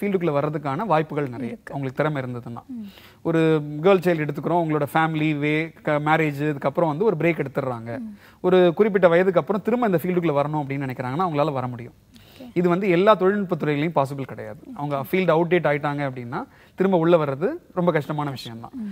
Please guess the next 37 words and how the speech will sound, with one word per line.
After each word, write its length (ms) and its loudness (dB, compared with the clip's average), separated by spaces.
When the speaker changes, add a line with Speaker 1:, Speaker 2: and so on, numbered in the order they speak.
Speaker 1:
So 160 0
இந்த 220 4
இது 300 -2
அவங்களோட 240 0
திறமைகள் 380 2
இருந்துட்டே 200 -2
இருக்கும், 260 0
என்னைக்கு 260 0
வேணா 100 0
உள்ள 240 0
வர 140 -6
முடியும். 280 -16
Speaker 2:
ம். 160 -12
Speaker 1:
So 140 0
இதை 120 6
படிச்சு 360 2
முடிச்ச 260 0
உடனே 180 4
எனக்கு 180 -4
என்ன 160 0
வேலை 200 0
கிடைக்கும், 260 -6
எவ்வளவு 200 2
சம்பளம் 260 -6
கிடைக்கும் 280 -12
அப்படின்னு 220 -8
பாத்தீங்கன்னா, 520 -10
இந்த 180 0
படிச்சு 300 2
முடிக்கிறவங்களுக்கு 680 -2
எங்களோட 600 4
நிறுவ-, 520 2
கல்லூரியை 340 2
பொறுத்த 240 -8
வரைக்கும் 380 -10
ஒவ்வொருத்தருக்கும் 680 0
குறைஞ்சபட்சம் 680 -2